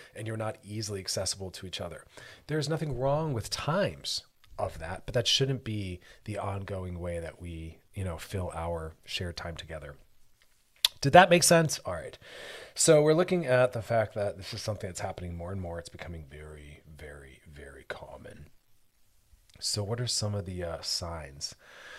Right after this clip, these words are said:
Again, we're always starting with examining it in ourselves before we look at others. So these are the signs that you are a fubber,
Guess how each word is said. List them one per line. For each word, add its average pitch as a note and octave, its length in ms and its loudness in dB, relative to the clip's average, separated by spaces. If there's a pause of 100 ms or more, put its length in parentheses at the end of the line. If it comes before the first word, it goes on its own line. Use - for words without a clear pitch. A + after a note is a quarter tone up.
(640)
Again, A3+ 240 12
we're F3+ 100 12
always D#3 180 12
starting B2 280 10
with A#2 140 4
examining G#2 480 0
it F#2 60 -6
in G2+ 80 -6
ourselves F#2+ 380 -2
before G2 260 -6
we - 20 -6
look F2+ 120 -8
at F2 60 -6
others. E2+ 300 -6
So A#2+ 100 -2
these E3+ 180 -4
are G3+ 40 -10
the D3 80 -4
signs G#2 320 0
that F2+ 180 -6
you G2 160 -4
are E2+ 160 -4
a - 60 -6
fubber, A#2 540 10